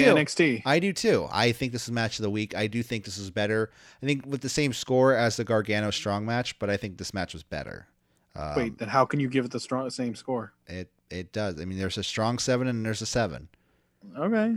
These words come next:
Speaker 1: You,
Speaker 2: okay.
Speaker 1: I mean, I'm not
Speaker 2: Then
Speaker 1: gonna sit,
Speaker 2: you're
Speaker 1: I'm
Speaker 2: gonna
Speaker 1: not
Speaker 2: have
Speaker 1: sitting
Speaker 2: to,
Speaker 1: rest, I'm not
Speaker 2: you're gonna
Speaker 1: gonna
Speaker 2: have to do sub points too. You're gonna give it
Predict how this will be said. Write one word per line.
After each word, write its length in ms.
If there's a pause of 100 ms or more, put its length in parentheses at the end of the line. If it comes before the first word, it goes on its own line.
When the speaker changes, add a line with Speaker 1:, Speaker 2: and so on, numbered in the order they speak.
Speaker 1:
You, 200
Speaker 2:
okay. 100
Speaker 1:
I 40 (120)
mean, 80 (120)
I'm 60
not 120
Speaker 2:
Then 100
Speaker 1:
gonna 40
sit, 180
Speaker 2:
you're 80
Speaker 1:
I'm 60
Speaker 2:
gonna 100
Speaker 1:
not 80
Speaker 2:
have 80
Speaker 1:
sitting 220
Speaker 2:
to, 40
Speaker 1:
rest, 240
I'm 140
not 60
Speaker 2:
you're 80
gonna 60
Speaker 1:
gonna 40
Speaker 2:
have 140
to 60
do 120
sub 400
points 260
too. 80
You're 100
gonna 120
give 160
it 120